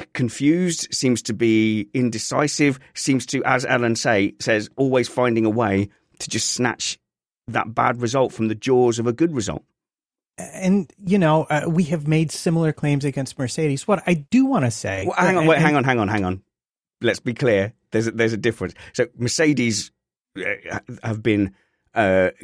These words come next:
Speaker 1: given an easier ride by their overall core performance. So
Speaker 2: Yeah.
Speaker 1: I, I'm, I don't wanna say that, you know, Mercedes have, have got qu-, had quite the same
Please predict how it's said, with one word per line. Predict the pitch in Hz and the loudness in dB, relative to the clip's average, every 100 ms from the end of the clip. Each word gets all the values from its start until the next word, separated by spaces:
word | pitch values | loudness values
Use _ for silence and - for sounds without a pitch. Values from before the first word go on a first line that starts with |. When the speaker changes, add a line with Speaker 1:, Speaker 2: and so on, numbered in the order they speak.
| 113 | -6
Speaker 1:
given | 117 110 101 | -2 0 2
an | 104 - | 0 -4
easier | 156 156 135 139 | -4 -2 0 0
ride | 117 104 98 95 | 2 2 0 -2
by | 101 101 | 0 2
their | 95 95 - | 2 0 0
overall | 120 110 107 104 98 | 0 2 2 0 0
core | - 95 | 0 -2
performance. | - - 80 64 - - - - _ | -2 -4 -6 -6 -12 -18 -20 -20 _
So | - 104 101 | 0 2 2
Speaker 2:
Yeah. | 98 - _ _ - | 0 -2 _ _ -2
Speaker 1:
I, | |
I'm, | 117 127 120 | 0 2 2
I | 120 | 2
don't | 120 | 2
wanna | 117 110 | 2 0
say | - 104 98 | 0 0 -2
that, | 98 98 90 - | -2 0 0 -2
you | 104 | -6
know, | 90 85 - _ _ _ _ | -4 -4 -8 _ _ _ _
Mercedes | 104 92 98 92 87 | -6 -2 -2 0 -2
have, | 92 85 - - | -2 -4 -10 -8
have | - 95 95 | -6 -6 -6
got | - 101 | -6 -4
qu-, | - - | -6 -8
had | 107 113 | -6 -6
quite | - - 123 113 | -6 -2 0 0
the | 110 | -2
same | - - 127 107 101 | -6 -2 2 4 2